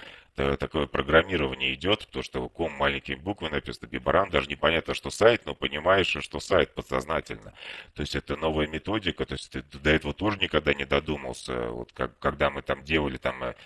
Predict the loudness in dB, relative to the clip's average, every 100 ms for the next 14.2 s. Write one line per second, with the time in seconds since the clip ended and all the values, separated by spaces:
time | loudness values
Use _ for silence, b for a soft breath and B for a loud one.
0 | B -4 2 2 2 0 2 0 0 -4
1 | -4 -2 2 2 2 2 6 6 6 2
2 | 2 0 0 -2 -2 -2 -6 -6 -6 -2
3 | 0 0 -4 -4 -4 -2 -4 -4 b b
4 | b b b _ 2 4 4 2 0 0
5 | 2 0 2 2 2 2 2 2 4 2
6 | 4 2 2 2 -2 -2 -6 -8 -8 -10
7 | -6 -4 -2 -4 -4 -6 -6 -6 -6 -4
8 | -2 2 0 0 -6 -6 -6 -6 -8 -4
9 | -4 -4 B B B -8 -4 -2 -2 0
10 | 0 0 -2 -2 -4 -6 -2 -2 -2 -4
11 | -4 -2 -2 0 0 0 2 2 2 0
12 | -2 -2 -4 -4 -6 -6 -8 -2 0 0
13 | -2 -6 -2 -4 -4 -10 -6 -6 -4 -2
14 | 0